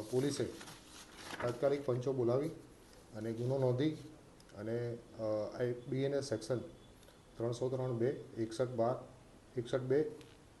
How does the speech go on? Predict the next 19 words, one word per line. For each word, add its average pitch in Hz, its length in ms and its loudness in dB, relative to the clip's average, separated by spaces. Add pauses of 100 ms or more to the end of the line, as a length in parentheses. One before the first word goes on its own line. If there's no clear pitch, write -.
ચોપન 156 400 4 (200)
તેમજ, 120 320 4
અ, 120 420 4
એસેન્શિયલ 139 520 0
કોમોડિટી 135 500 0
એક્ટની 127 280 2
કલમ 120 240 6 (680)
ત્રણ 139 180 8
અને 135 180 4
સાત 123 280 2
મુજબનો 117 300 0
ગુનો 110 220 0
નોંધ્યો 110 240 2
છે, 113 160 0 (720)
જેમાં 135 680 2
અન્ય 143 440 4
ત્રણ 139 140 4
આરોપી 135 540 4 (120)
શૈલેષસિંહ 135 520 0